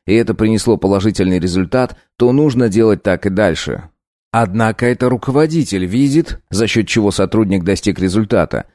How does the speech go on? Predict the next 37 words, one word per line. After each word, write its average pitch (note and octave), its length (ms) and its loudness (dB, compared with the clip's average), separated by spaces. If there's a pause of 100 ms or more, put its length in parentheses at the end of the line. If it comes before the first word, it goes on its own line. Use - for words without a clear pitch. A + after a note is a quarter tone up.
(140)
а G#2+ 120 0
вот A2 140 2
самому A2 400 2
работнику A2 580 0
это G2+ 180 0
может A2+ 300 0
быть G2 160 0
совсем F#2 400 -2
не F#2 100 2
очевидно. F2+ 600 -2 (340)
Он A#2+ 140 2
может B2 300 0
подумать, G#2+ 420 0
что - 160 0
ему G2+ 180 2
просто A2 380 0
попался F#2+ 540 -2
хороший F2+ 440 -2
клиент. D2+ 600 -6 (100)
Вот G#2+ 480 0
и D3 100 2
все - 320 0
и B2+ 160 4
получилось. - 720 -6 (540)
А A#2+ 80 2
руководитель A2+ 600 0
понимает, E3+ 680 0 (160)
что - 220 -2
все A2 180 0
получилось G#2+ 500 0
из-за F#2+ 220 0
того, G2+ 220 0
что G2 180 -2
сотрудник G2 500 -2
активно F#2+ 460 -2
слушал G#2+ 420 0
клиента, D#2 540 -4